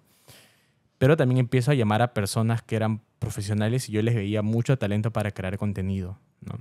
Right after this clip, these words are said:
Entonces yo tengo una amiga que se llama Yanira Dávila, que ella no estaba en TikTok, em, estaba en Instagram, pero con dos mil, tres mil seguidores, creo.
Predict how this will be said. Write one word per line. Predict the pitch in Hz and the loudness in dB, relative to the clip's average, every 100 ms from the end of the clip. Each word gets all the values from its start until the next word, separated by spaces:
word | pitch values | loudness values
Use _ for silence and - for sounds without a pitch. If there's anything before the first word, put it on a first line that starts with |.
| 120 | -14
Entonces | - 101 101 | -12 -8 -4
yo | 101 | -2
tengo | 104 110 | 0 2
una | 101 | 2
amiga | 101 104 101 | 2 0 -2
que | - - _ _ _ _ _ - | -8 -16 _ _ _ _ _ -6
se | 107 | -2
llama | 98 107 | 0 0
Yanira | 104 101 107 | 0 0 2
Dávila, | 139 123 101 123 - _ _ _ _ | 4 2 0 -2 -6 _ _ _ _
que | - | -2
ella | 110 107 | 0 2
no | 107 107 107 | 2 2 2
estaba | - 107 | 2 0
en | 110 104 | 0 -2
TikTok, | 110 - 117 117 - _ _ _ _ | -4 -2 -2 -2 -14 _ _ _ _
em, | 107 107 98 92 92 90 87 - - - | -4 -4 -2 -4 -6 -6 -8 -12 -16 -12
estaba | 110 - 113 | -8 0 2
en | 110 | 2
Instagram, | 113 - 107 110 120 - | 0 0 0 0 -2 -2
pero | 101 98 | -2 0
con | 98 92 95 | -2 -2 0
dos | 95 92 | -2 -2
mil, | 113 110 107 | -2 -2 -2
tres | 98 | -4
mil | 104 98 | -6 -4
seguidores, | 113 101 98 95 92 | -4 -2 -4 -6 -8
creo. | 98 110 | -8 -8